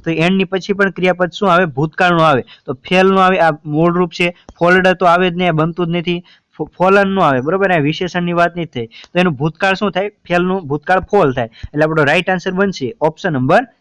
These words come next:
એ. અહીંયા ટેન્સ નું અહીંયા વાક્ય પૂછેલું છે એટલે આપણો રાઈટ આન્સર બનશે ઓપ્શન નંબર એ. ત્યારબાદનો પ્રશ્ન છે, સ્ટડી અ, the following sentences and choose proper analysis given below them.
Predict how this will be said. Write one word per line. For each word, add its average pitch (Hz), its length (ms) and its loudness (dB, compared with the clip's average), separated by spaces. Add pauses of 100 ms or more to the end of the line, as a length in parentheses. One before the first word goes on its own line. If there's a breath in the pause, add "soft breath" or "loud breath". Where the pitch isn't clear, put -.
(160)
એ. 175 160 4
અહીંયા 156 260 -2
ટેન્સ 175 320 -2
નું 196 140 2
અહીંયા 185 180 2
વાક્ય 180 400 0 (140)
પૂછેલું 175 380 -2
છે 170 80 -4
એટલે 151 220 0
આપણો 156 220 -2
રાઈટ 165 240 0
આન્સર 170 200 -6
બનશે 175 380 -8 (480 soft breath)
ઓપ્શન 151 280 -2
નંબર 151 260 0
એ. 123 140 -2 (1300 soft breath)
ત્યારબાદનો 190 380 2
પ્રશ્ન 214 360 0
છે, 220 180 2
સ્ટડી 175 640 0 (520 loud breath)
અ, 151 200 2
the 170 220 2 (120)
following 202 340 4
sentences 165 720 -2 (380 soft breath)
and 202 120 4
choose 196 320 4 (320 soft breath)
proper 202 320 4 (140)
analysis 196 460 2 (400 loud breath)
given 175 500 4
below 175 260 4
them. 160 440 0